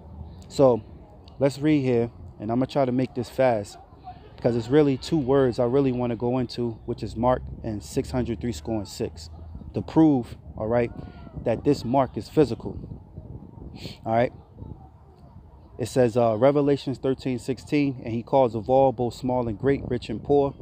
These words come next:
free and bond, to receive a mark in their right hand or their forehead." Now, when you go into the word mark, all right, it takes you to the Greek word charagma. Charagma,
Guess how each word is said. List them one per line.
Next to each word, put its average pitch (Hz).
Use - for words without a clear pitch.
free 131
and 110
bond, 123
to 113
receive 107
a 101
mark 123
in 107
their 107
right 123
hand 123
or 113
their 104
forehead." 110
Now, 107
when 104
you 107
go 127
into 147
the 143
word 143
mark, 120
all 113
right, 117
it 107
takes 127
you 127
to -
the 110
Greek 127
word 123
charagma. 107
Charagma, 101